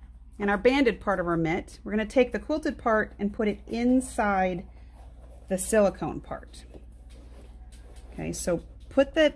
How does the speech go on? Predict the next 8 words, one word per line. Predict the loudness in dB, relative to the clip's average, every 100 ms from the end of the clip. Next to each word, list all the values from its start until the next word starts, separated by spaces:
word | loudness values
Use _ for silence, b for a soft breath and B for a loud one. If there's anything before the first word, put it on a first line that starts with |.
| -2
put | -4 -2
your | -4 0
fingers | 2 4 2 0 -2 -8 -12 -16 -20 -20 -20 -20 -20 -20 -10 -2
in | 0
the | 0
spaces, | -2 -2 -2 -2 -2 -4 -4 -6
okay? | -4 0 -2 -2 -14 -18 -18 -18 -18 -18 -20 b b b
And | -12